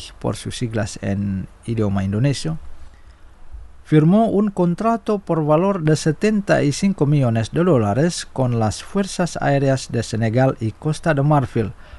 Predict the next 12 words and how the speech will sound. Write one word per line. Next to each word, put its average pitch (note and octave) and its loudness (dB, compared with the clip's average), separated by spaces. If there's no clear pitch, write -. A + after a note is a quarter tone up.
para A#2 2
la G2+ 2
venta E3+ 0
de B2 -2
los G#2+ -2
aviones D#3+ 0
C - -4
N C#3 0
dos A2+ -4
tres G2+ -2
cinco F3+ -4
y A#2+ -2